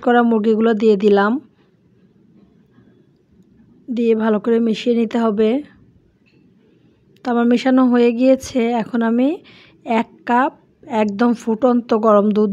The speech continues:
দিয়ে দিলাম। আর ফুটন্ত গরম দুধটা কেন দিতে হবে সেটা বলছি, কারণ আপনি যদি ঠান্ডা দুধ দেন, সেক্ষেত্রে এটার ঝোলটা ছানা ছানা হয়ে যেতে পারে,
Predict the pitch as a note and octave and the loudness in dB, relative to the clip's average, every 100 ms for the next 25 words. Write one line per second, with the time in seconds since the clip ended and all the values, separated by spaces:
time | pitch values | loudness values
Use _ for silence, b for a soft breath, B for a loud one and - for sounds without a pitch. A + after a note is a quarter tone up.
0 | G3+ G#3+ G3 G3 F#3+ A#3 - B B B | 2 2 4 2 2 -2 -6 B B B
1 | B - G3+ G3+ - C4 C#4 C4+ D4 C4+ | B -4 -2 0 -2 0 2 2 2 2
2 | C4+ C4 C4 C#4 D4 C#4 C4+ B3+ C4 C4+ | 2 4 2 2 2 0 2 2 2 0
3 | C#4 C#4 C4+ B3+ B3 B3 A#3 A3 A3 B3 | -2 -2 -2 -4 -2 0 0 0 -2 -2
4 | A3+ C4+ B B B - A#3 A3+ C4 B3+ | -2 -4 B B B -6 -2 0 0 0
5 | B3+ C#4+ A#3 A3+ A#3+ A3+ B3 G#3+ A3+ G#3+ | 0 -2 0 0 0 0 -2 -2 -2 -2
6 | A3+ A#3+ - _ - B3+ A3+ C4 - - | -4 -6 -12 _ -12 -8 -2 -4 -4 -4
7 | C#4 E4+ F#4 A3 B3 A#3 G3+ G#3 A3+ B3 | -2 -2 -4 -4 -4 -4 -2 -2 -2 -4
8 | A#3+ - A3 G#3 A#3 B3 A#3+ A3+ A3+ G#3+ | -6 -4 -4 -4 -4 -2 0 0 -2 -2
9 | G#3 G#3+ A3 | -2 0 0